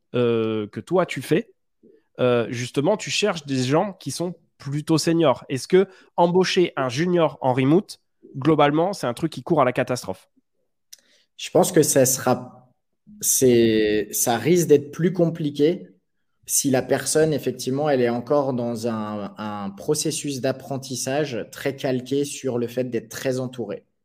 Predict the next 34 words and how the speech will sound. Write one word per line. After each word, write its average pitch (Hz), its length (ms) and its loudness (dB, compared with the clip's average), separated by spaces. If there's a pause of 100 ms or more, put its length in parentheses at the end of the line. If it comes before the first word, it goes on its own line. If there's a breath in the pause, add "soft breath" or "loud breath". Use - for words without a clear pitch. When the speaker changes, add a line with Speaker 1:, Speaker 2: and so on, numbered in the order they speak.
(480)
Speaker 2:
Parce - 160 -10
que - 80 -4
là, 127 280 2
ça 131 140 -2
sera - 240 -8
peut-être - 220 -6
pas 151 100 2
la 147 140 2
bonne 139 360 -2
boîte, 123 400 -2 (680)
euh, 104 300 -4
de 110 120 -4
rentrer 120 520 -4
avec 117 220 -2
des 110 120 -4
gens 123 160 -8
qui 135 120 -12
sont 113 140 -10
que 110 160 -10
en 135 140 -4
remote 131 460 -2
et 123 80 -6
qui - 180 -14
ont 110 100 -8
pas, 135 340 -4 (420 soft breath)
qui 135 160 -6
ont 135 100 -4
pas, 156 180 -2
moi, 151 220 0
j'ai 139 140 -4
pas, 170 160 -2
tu 170 160 -12
vois, 151 240 0
un, 120 340 -8